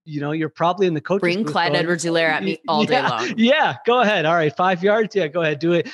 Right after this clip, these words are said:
Speaker 1: do it again." And so, um, I look a lot at the pass rush,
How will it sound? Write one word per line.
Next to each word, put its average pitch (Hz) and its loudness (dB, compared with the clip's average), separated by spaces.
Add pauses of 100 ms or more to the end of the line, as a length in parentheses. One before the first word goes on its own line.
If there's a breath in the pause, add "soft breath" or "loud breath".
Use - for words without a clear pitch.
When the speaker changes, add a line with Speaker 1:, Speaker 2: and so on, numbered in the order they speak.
(120 loud breath)
Speaker 1:
do 175 4
it 165 4
again." 156 0
And 151 -2
so, 156 0 (180 loud breath)
um, 165 0
I 180 0
look 202 -2
a 180 -2
lot 170 2
at 160 -2
the 139 -6
pass 170 -2
rush, 170 2